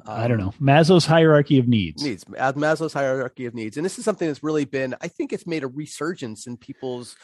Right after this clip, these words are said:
Speaker 2: you know, everyday
Speaker 1: <sighs>
Speaker 2: conversation over the
Speaker 1: Sure.
Speaker 2: last year because the pandemic has really, you know, identified that there's been some problems with, you know, this is like, if you've taken an ed psych class, this is the, you know, in
Speaker 1: Mm-hmm.
Speaker 2: order to be in a, a,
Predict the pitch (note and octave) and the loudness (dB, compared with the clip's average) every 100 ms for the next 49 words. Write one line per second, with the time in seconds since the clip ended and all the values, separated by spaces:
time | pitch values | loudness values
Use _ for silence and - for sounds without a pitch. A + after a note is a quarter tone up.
0 | - - - C#3 - C#3+ C#3 A#2+ B2+ A#2 | -20 -16 -6 -4 -2 -2 -4 -4 -4 -4
1 | C#3 B2 A#2+ D#3 D#3 C#3 A#2 A2 A2+ A2 | -4 -6 -6 -10 -10 -8 -10 -8 -8 -8
2 | A2+ - C#3+ F#3 F3+ A#2+ A#2 - _ _ | -8 -10 -14 -6 -2 -2 -4 -8 _ _
3 | C#3 C#3 B2+ - C3 C3 B2 A#2+ A#2 A2 | -10 -8 -10 -10 -8 -6 -6 -8 -12 -12
4 | B2 B2 A#2+ A2+ A2 _ _ _ A2 G#2 | -8 -8 -8 -10 -12 _ _ _ -6 -6
5 | - B2 C3 B2 - A2 G#2+ G#2+ G#2+ A2+ | -6 -6 -4 -6 -4 -4 -4 -6 -10 -8
6 | G#2+ - A#2+ G#2+ - B2+ - E4+ G#3+ A#2+ | -10 -10 -14 -14 -16 -18 -10 -8 -8 -10
7 | G#2 - A2+ - _ _ _ D3 C3+ - | -14 -12 -12 -12 _ _ _ -4 -2 -4
8 | - - G#3+ F3+ - - D#3+ C#3+ - D#3+ | -10 -8 -8 -8 -10 -12 -10 -10 -12 -12
9 | D3+ C#3+ F3+ D#3+ C3+ C3 A#2 A2 G#2 G2 | -8 -8 -8 -8 -8 -10 -10 -10 -10 -10
10 | F#2+ - B2+ A#2+ A#2 A2+ G#2+ - B2+ G#2 | -12 -14 -16 -16 -10 -8 -10 -10 -8 -8
11 | A2+ - - D3 D3 F3+ F#3 F3 D#3 D3 | -8 -14 -10 -8 -4 -2 -2 -2 -4 -4
12 | C3+ C3 - _ _ C3+ B2+ - - - | -6 -8 -14 _ _ -10 -8 -10 -14 -14